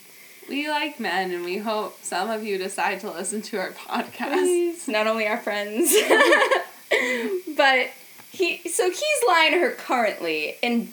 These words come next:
Speaker 2: and, like, profusely, but then she kinda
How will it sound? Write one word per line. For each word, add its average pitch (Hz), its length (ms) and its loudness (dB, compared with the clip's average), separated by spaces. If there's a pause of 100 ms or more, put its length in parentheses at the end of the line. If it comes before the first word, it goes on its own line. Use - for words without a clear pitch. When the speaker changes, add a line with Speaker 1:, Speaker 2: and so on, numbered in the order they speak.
(120)
Speaker 2:
and, 220 240 -2
like, 180 320 0
profusely, 214 1160 0 (400)
but 330 180 -4
then 359 220 2
she 285 320 0
kinda 277 540 0